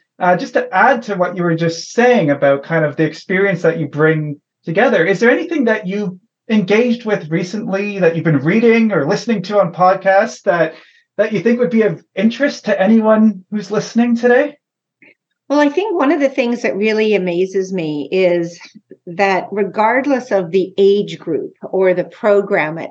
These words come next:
Speaker 2: Ivey, um, we really live in very,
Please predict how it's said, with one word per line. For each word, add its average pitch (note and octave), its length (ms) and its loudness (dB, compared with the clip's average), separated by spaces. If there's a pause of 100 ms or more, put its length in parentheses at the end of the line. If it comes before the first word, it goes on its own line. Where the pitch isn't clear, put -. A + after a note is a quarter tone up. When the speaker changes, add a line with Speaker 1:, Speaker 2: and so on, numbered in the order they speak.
Speaker 2:
Ivey, D#3+ 600 -8 (600)
um, F3+ 420 -4
we C4+ 320 2
really A3 420 0
live F3 500 0
in E3+ 280 -4
very, F3 640 2